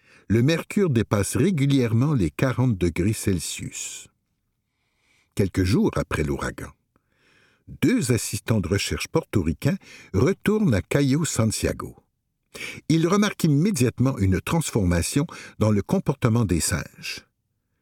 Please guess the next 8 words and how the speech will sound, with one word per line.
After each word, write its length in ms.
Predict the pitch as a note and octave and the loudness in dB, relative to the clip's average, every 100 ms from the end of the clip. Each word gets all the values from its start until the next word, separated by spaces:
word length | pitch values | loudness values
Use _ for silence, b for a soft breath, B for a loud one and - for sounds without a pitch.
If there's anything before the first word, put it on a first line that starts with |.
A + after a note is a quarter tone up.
| b b b b | b b b b
Certains 380 | - D3+ - | -2 0 2
macaques, 540 | G3 D3+ - G#3 - - B B - | 0 0 -2 -6 -6 -18 B B -4
qui 120 | A2+ | -2
se 180 | - - | 0 -2
fuyaient 480 | - - F#3 A2+ | -2 0 2 2
comme 200 | F#2 E2 | 2 0
la 100 | E2+ | 0
peste, 500 | - G3+ G3 - - | 0 -2 -2 -6 -12